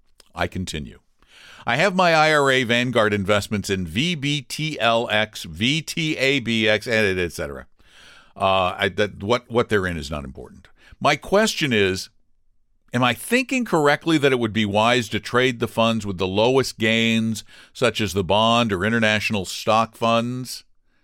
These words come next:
Is there a resource tool that you can recommend that I can use to estimate the amount of holdings to sell for the conversion? If I goof and sell too much and I bounce up to a higher tax,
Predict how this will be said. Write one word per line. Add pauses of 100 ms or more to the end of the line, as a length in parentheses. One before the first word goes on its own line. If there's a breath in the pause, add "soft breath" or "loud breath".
(720)
Is
there
a
resource
tool
that
you
can
recommend
that
I
can
use
to
estimate
the
amount
of
holdings
to
sell (240 loud breath)
for
the
conversion?
If
I
goof
and
sell
too
much
and
I
bounce
up
to
a
higher
tax,